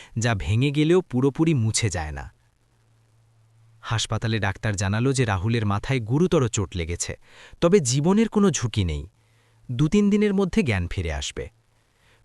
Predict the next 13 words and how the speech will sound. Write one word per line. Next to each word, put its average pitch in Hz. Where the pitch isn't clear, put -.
প্রিয়াঙ্কা 180
ভেবেছিল 196
শুধু 214
এটা 175
জেনে 190
চলে 135
যাবে 87
যে 127
রাহুল 123
ঠিক -
আছে -
কিনা, 73
কিন্তু 175